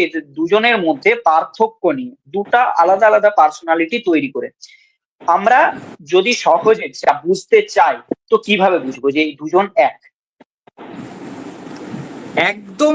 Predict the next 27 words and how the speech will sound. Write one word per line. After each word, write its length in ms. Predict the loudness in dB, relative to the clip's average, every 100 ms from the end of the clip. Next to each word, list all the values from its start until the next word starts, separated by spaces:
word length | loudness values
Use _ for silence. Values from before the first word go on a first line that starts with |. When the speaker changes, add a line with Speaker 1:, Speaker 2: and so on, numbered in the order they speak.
| 0
Speaker 2:
প্রথম 560 | 0 -2 0 0 0 -4
to 80 | -4 -2
the 80 | -4 0
point 300 | 0 0 0 0
আমি 100 | -2
বলছি 400 | -4 -4 -6 -14 _ _ _ _ _
যে 180 | 0 2 2 0 -8 _ _ _ _ _ _ _ _ _ _ _ _ _
দুজন 380 | -2 -2 0 -2
আলাদা 420 | -2 -2 -2 -2
ব্যক্তি 380 | -4 -6 -10 -20 -20 _ _ _ _ _ _ -4
যদি 280 | 0 0 0
মনে 260 | -2 -2
করেন 320 | 0 0 0 -6 -20 _ _ _ _
যে 140 | -4 -2 0
একজন 440 | -2 -2 -2 -2 0
ব্যক্তি 360 | -2 -4 -6 -6 -8 _ _ _
হয়ে 180 | 2 2
উঠবেন, 400 | 2 0 -4 -6 -10 _ _ _ _ _ _ _ _
তাহলে 460 | 0 0 2 0 -2 _ _ _ _ _
তারা 460 | 0 2 4 2 0 _ _
আর 120 | -8
সমস্ত 560 | -8 -8 -4 -4 -4 -6
দিক 200 | -8 -8
থেকে 240 | -10 -8 -6 -6 -8 _ _ -6
এক 200 | -4 -4
হতে 160 | -8 -8
পারেন। 280 | -10 -14